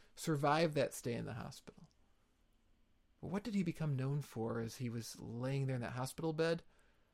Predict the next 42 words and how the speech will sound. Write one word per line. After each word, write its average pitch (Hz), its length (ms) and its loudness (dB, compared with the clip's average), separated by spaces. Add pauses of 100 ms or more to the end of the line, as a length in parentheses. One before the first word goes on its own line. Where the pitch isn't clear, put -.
(100)
That - 200 6
whoever 180 280 8
came 170 280 6
to, 139 160 4 (100)
to, 127 220 -2 (100)
to 117 120 -4
serve 170 400 4
him 170 180 2
and 131 160 0
to 117 80 -2
help 151 280 0
him, 214 140 4 (400)
he 175 180 2
saw 190 280 8
the 185 120 10
opportunity 180 380 6
to 165 60 6
say, 156 180 4
"Yeah, 175 340 8
I 170 80 6
was 151 140 4
doing 180 220 6
this 160 200 2
work 165 180 2
of 139 100 0
ministry 156 600 2
and 131 160 0
then 147 220 2
this 131 300 -2
happened," 147 500 0 (420)
as 151 140 4
a 151 160 4 (160)
door 165 460 6 (440)
to 139 80 -6
share 156 180 2
the 143 80 2
gospel 135 500 2
with 127 200 -4
the, 120 220 -2 (100)
the 131 80 -4
medical 156 400 0
workers. - 480 -14